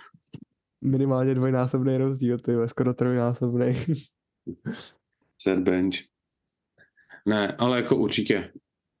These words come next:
Speaker 2: je to taková, jako
Speaker 1: Jako,
Speaker 2: že
Speaker 1: myslím si, a, a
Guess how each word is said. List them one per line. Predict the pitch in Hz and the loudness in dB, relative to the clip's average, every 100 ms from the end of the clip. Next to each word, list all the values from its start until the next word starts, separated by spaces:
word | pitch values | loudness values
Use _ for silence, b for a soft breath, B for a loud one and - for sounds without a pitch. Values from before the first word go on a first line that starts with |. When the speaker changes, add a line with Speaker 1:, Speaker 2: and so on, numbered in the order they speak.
| _ _ _ _ _ _ - | _ _ _ _ _ _ -6
Speaker 2:
je | 95 | -4
to | 95 | -2
taková, | - 85 - 90 90 87 85 - | -4 -6 -2 0 0 -2 -8 -8
jako | 92 90 - | -6 -4 0
Speaker 1:
Jako, | - 190 | 2 2
Speaker 2:
že | - | 2
Speaker 1:
myslím | 135 131 143 135 | 0 2 0 0
si, | - 151 170 143 - _ - | 2 2 2 -2 -6 _ -16
a, | - - - - _ _ _ _ | -12 -10 -12 -20 _ _ _ _
a | - | -2